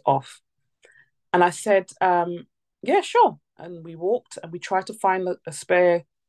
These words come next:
room, which there wasn't. So we was walking for an extended period of time. And as we kept on going further and further away, I realized something was not quite right.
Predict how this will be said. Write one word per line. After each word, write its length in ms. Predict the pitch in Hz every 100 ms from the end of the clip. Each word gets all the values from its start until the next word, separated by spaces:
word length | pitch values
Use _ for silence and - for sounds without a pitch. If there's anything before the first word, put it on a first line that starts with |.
| _ _ _
room, 480 | - 170 170 208 233
which 200 | 151 135
there 120 | 156
wasn't. 380 | 151 170 170 165
So 80 | 170
we 140 | 165
was 180 | 165 156
walking 400 | 156 233 240 196
for 180 | - 170
an 100 | 160
extended 680 | - - - 190 214 160 -
period 380 | - 151 147 151
of 140 | 143
time. 420 | - 202 196 143 143 _ _ - _ _ -
And 100 | 165
as 220 | 165 156
we 100 | 175
kept 380 | 151 226 233 -
on 120 | 247
going 300 | 226 226 190
further 480 | - - 214 208 196
and 180 | 196 -
further 340 | 202 196 185
away, 340 | 180 175 170 -
I 80 |
realized 560 | 156 156 185 180 156 147
something 400 | - 165 151 165
was 160 | 156 151
not 200 | 160 -
quite 220 | - -
right. 540 | 147 180 190 - _